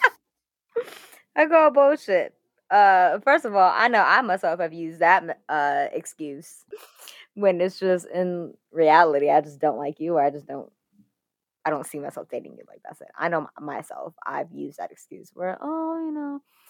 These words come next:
I just wanna focus on myself. Like, I, I got a lot going for me, or I got a lot going on."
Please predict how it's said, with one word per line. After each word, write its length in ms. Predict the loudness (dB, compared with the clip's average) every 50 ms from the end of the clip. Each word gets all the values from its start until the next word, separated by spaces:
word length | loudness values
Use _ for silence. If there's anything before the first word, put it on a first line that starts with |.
| _ _ _ _ _ _ _ _ _
I 80 | -20 -20
just 160 | -20 -18 -14
wanna 200 | -12 -12 -12 -14
focus 400 | -16 -18 -20 -20 -18 -18 -20 -20
on 80 | -18 -18
myself. 640 | -16 -16 -16 -18 -14 -8 -6 -4 -2 -2 -4 -6 -8 -12
Like, 120 | -18 -18 -18
I, 320 | -20 -18 -18 -16 -12 -12 -12
I 20 |
got 280 | -12 -12 -16 -16 -12 -10
a 100 | -8 -6
lot 260 | -4 -4 -4 -6 -6
going 340 | -10 -12 -12 -12 -12 -14 -16
for 220 | -12 _ -8 -8
me, 340 | -6 -8 -8 -8 -8 -6 -6
or 140 | -4 -2 -2
I 60 | -2
got 200 | -4 -6 -8 -6
a 20 | -4
lot 260 | -4 -4 -4 -4 -8
going 380 | -10 -10 -10 -8 -10 -12 -10 -8
on." 580 | -6 -6 -6 -6 -6 -8 -8 -10 -10 -12 -18